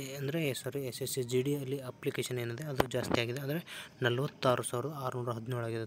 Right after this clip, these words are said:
total. Okay, ಅಂದರೆ ನಮ್ಮ ಕರ್ನಾಟಕದಲ್ಲಿ ಮೊದಲು ಐದುನೂರ ತೊಂಬತ್ತೆಂಟನೇ ಇದ್ದು ಈಗ ಒಂದು ಸಾವಿರದ ಹದಿನಾರರ ತನಕ ಆಗಿದೆ. ಅಂದರೆ ಸುಮಾರು ಒಂದು ಐದುನೂರು ಪೋಸ್ಟ್‌ಗಳು ಕರ್ನಾಟಕ ಸ್ಟೇಟಲ್ಲಿ ಹೆಚ್ಚಿಗೆ ಆ್ಯಡ್ ಆಗಿದ್ದಾವೆ. ಇನ್ನು ಟೋಟಲಲ್ಲಿ ನಿಮಗೆ ಇಲ್ಲಿ ಕಾಣಿಸ್ತಿರ್ಬೋದು, ಬಿ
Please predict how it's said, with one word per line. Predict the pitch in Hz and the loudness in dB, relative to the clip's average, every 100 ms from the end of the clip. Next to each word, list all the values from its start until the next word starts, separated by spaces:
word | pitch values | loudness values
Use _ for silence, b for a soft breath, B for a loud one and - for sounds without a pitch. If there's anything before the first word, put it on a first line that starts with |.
| - | -4
total. | 113 110 110 123 - - B B - - | -2 -2 -2 -8 -16 -20 B B -16 -10
Okay, | 156 151 - B B | -8 -10 -14 B B
ಅಂದರೆ | 143 143 | 2 4
ನಮ್ಮ | 147 135 | 2 4
ಕರ್ನಾಟಕದಲ್ಲಿ | 131 143 147 147 151 143 | 4 4 2 2 0 0
ಮೊದಲು | 135 147 | 0 2
ಐದುನೂರ | 127 131 139 - | 2 2 0 -2
ತೊಂಬತ್ತೆಂಟನೇ | 123 131 139 - 123 120 120 120 | -2 -2 -4 -4 -4 -2 -4 -4
ಇದ್ದು | 147 | -2
ಈಗ | 131 120 | -2 -2
ಒಂದು | 120 117 | -2 -2
ಸಾವಿರದ | 117 117 143 - B B B | -2 -4 -6 -12 B B B
ಹದಿನಾರರ | 123 120 117 113 - | -4 0 0 0 -2
ತನಕ | 113 - 127 | -4 -2 -2
ಆಗಿದೆ. | 117 120 | -4 -6
ಅಂದರೆ | 135 156 147 | -6 -6 -4
ಸುಮಾರು | 131 127 123 | -2 0 -2
ಒಂದು | 123 123 | -2 0
ಐದುನೂರು | 127 143 139 - | 0 2 0 2
ಪೋಸ್ಟ್‌ಗಳು | 127 - 143 - | 0 2 0 2
ಕರ್ನಾಟಕ | 120 117 117 | 2 2 -2
ಸ್ಟೇಟಲ್ಲಿ | - 117 139 139 | -2 -2 -2 -2
ಹೆಚ್ಚಿಗೆ | - 135 127 | 0 2 6
ಆ್ಯಡ್ | 117 113 | 6 6
ಆಗಿದ್ದಾವೆ. | 113 120 156 - B B B B B | 2 -2 -4 -6 B B B B B
ಇನ್ನು | 156 - | 4 8
ಟೋಟಲಲ್ಲಿ | 147 147 143 135 | 6 6 2 2
ನಿಮಗೆ | 131 131 | 0 0
ಇಲ್ಲಿ | 123 - | -2 0
ಕಾಣಿಸ್ತಿರ್ಬೋದು, | 127 - 123 120 127 202 B B B - - - - - - - - - - - - - - - | -2 -2 -2 0 -2 -4 B B B -20 -20 -20 -20 -18 -18 -18 -20 -20 -20 -20 -20 -16 -12 -4
ಬಿ | 131 | 2